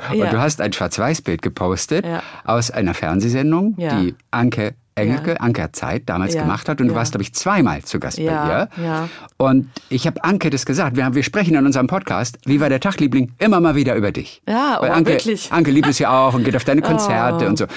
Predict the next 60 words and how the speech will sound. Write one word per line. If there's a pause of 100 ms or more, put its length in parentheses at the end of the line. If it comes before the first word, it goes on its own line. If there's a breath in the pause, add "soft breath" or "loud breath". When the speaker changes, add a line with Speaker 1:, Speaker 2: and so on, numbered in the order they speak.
(140 loud breath)
Speaker 2:
Und
immer
mal
wieder
taucht
Speaker 1:
Ja.
Speaker 2:
Sophie
auf.
Speaker 1:
Mhm. (300 loud breath)
Speaker 2:
Und
dann
habe
ich
ihr
gesagt, (140 loud breath)
Sophie
hat
ein
Bild
von
dir, (160)
äh,
geteilt,
wo
sie
hinter
dir
sitzt, (120)
quasi
im
Publikum
Speaker 1:
Mhm. (100)
Speaker 2:
und
macht
dir
so
Hasenohren.
Speaker 1:
Ja. (200 loud breath)
Speaker 2:
Warum
hast
du
das
Bild
gepostet?
Speaker 1:
Ja,
weil
ich
liebe
dieses
Bild
einfach.
Also
erstens
mal,
weil
ich
Anke
Engelke
eine
der